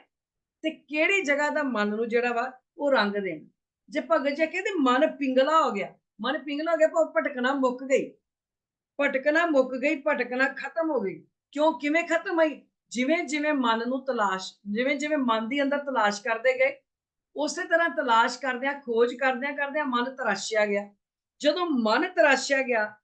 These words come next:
ਤੇ ਗਹਿਰਾਈ ਵਿੱਚ ਚਲੇ ਗਏ, ਗਹਿਰਾਈ ਵਿੱਚ ਜਾ ਕੇ ਪਤਾ ਲੱਗਾ ਵੀ "ਭਾਈ ਮੇਰੇ ਅੰਦਰ ਤਾਂ ਆਹ ਵਿਚਾਰ ਚੱਲਦੇ ਪਏ ਆ।"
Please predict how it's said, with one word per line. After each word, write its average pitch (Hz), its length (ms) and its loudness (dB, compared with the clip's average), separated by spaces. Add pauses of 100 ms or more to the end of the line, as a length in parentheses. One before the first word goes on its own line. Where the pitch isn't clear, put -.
(160)
ਤੇ 294 80 -6
ਗਹਿਰਾਈ 269 560 0
ਵਿੱਚ 339 200 -6
ਚਲੇ 247 320 -2
ਗਏ, 233 260 -6 (280)
ਗਹਿਰਾਈ 247 480 2
ਵਿੱਚ 330 220 -4
ਜਾ 220 220 0
ਕੇ 233 160 -2
ਪਤਾ 214 320 -2
ਲੱਗਾ 190 500 -2 (220)
ਵੀ 233 100 -14
"ਭਾਈ 202 460 -4 (480)
ਮੇਰੇ 202 400 2
ਅੰਦਰ 240 240 0
ਤਾਂ 196 120 -4
ਆਹ 170 200 0
ਵਿਚਾਰ 269 420 0
ਚੱਲਦੇ 247 300 -2
ਪਏ 240 280 -4
ਆ।" 240 40 -10